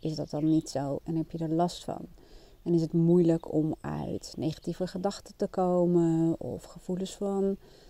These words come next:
ja, pessimisme of, eh, overweldigd zijn.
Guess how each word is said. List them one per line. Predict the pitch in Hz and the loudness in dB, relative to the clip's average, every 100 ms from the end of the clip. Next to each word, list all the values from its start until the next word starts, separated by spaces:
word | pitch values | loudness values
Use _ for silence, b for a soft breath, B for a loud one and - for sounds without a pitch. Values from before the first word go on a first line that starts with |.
| b b b b b | b b b b b
ja, | - 185 208 208 - | -8 -4 -4 -6 -6
pessimisme | 196 247 214 208 - 202 202 196 196 190 | -2 2 2 0 -2 0 2 2 0 0
of, | - 180 - 202 | -2 -4 -4 -4
eh, | 190 | 0
overweldigd | 190 208 190 185 185 185 - | 2 2 4 4 4 0 -2
zijn. | 190 180 180 180 180 180 180 | -2 0 2 4 4 4 4